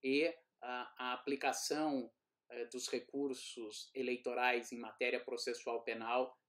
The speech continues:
nessa, eh, conversa, nesse diálogo entre os dois sistemas. Eu, eh, estruturei o plano dessa nossa exposição hoje, falando em algumas questões sobre o fundamento, eh, do direito,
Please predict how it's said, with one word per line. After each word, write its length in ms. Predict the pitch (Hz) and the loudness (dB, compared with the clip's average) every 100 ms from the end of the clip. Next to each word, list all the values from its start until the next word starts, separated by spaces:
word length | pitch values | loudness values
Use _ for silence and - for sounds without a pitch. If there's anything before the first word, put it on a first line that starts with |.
| - | -10
nessa, 800 | 123 120 120 - - 127 120 - _ - | -4 -2 -2 -2 0 0 0 -2 _ -8
eh, 100 | 107 | -4
conversa, 720 | - 151 131 123 120 - - 123 | 4 4 4 4 2 0 -2 -2
nesse 320 | 117 - 131 | -2 -4 -2
diálogo 640 | 123 113 117 117 117 120 113 _ _ - | 0 2 2 0 -2 -6 -10 _ _ -8
entre 320 | 120 123 123 | -6 -4 -6
os 120 | 117 | -4
dois 240 | 120 110 | 0 0
sistemas. 680 | - - - - _ - - _ - _ | -2 -6 -10 -14 _ -16 -16 _ -20 _
Eu, 380 | - 139 156 147 | 0 6 6 4
eh, 240 | 135 135 135 | 4 2 2
estruturei 880 | 135 - 139 135 127 127 123 117 - | -8 -2 -2 2 2 4 4 0 -6
o 120 | 117 - | -10 -2
plano 400 | 131 127 123 113 | 0 2 0 -2
dessa 420 | 117 113 - 113 | -2 -2 -4 -6
nossa 580 | 117 113 - 120 107 - _ | -6 -6 -6 -6 -6 -10 _
exposição 720 | - - 131 113 110 - 117 | -16 -2 0 0 -4 -4 0
hoje, 380 | 120 147 147 147 _ _ _ | 4 4 2 -6 _ _ _
falando 320 | 131 127 127 | 0 0 2
em 60 | |
algumas 400 | 127 120 147 143 | 0 -2 -2 -4
questões 480 | - 120 - 135 135 | -2 -4 0 0 0
sobre 200 | 131 - | -4 -6
o 40 | 117 | -8
fundamento, 840 | 123 117 110 117 123 123 - 110 _ _ - | -8 -6 -6 -4 -4 -4 -8 -12 _ _ -8
eh, 200 | 117 110 | -4 -2
do 200 | - 131 | 2 0
direito, 800 | 127 120 120 120 - - 120 107 | 2 0 -2 -4 -10 -8 -8 -8